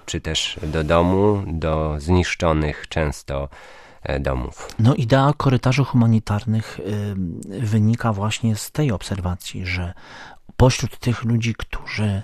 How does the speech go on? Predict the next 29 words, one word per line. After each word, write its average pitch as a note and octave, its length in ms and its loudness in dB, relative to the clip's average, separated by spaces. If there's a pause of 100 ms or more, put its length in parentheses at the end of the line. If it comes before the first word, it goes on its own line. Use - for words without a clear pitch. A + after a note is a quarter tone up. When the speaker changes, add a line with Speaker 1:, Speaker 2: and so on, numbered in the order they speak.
(160)
Speaker 2:
mm, F#2+ 340 0
chcą A2+ 540 -2 (240)
w - 60 -6
swoim G2+ 380 -2
kraju G2+ 380 -2
pozostać F#2+ 640 -6
i, F#2 320 -8
i G2 100 -4
żyć, F#2+ 320 -6 (520)
jest G2+ 400 -2
mnóstwo G#2 680 0
ludzi G2+ 400 -4 (180)
z - 80 -10
powodu G2 360 -4
wojny, G2+ 440 2 (260)
która F2+ 260 -2
tam F2+ 200 -4
trwa - 220 -8
przecież - 340 -8
już - 140 -8
od - 100 -16
ponad F#2+ 280 -2
siedmiu F#2 320 -2
lat, F#2 260 -2 (400)
niepełnosprawnych, F#2+ 1080 0
kalekich - 680 -6 (420)
czy F#2 340 -10 (140)
wymagających F#2+ 880 -2
pilnej G2 500 0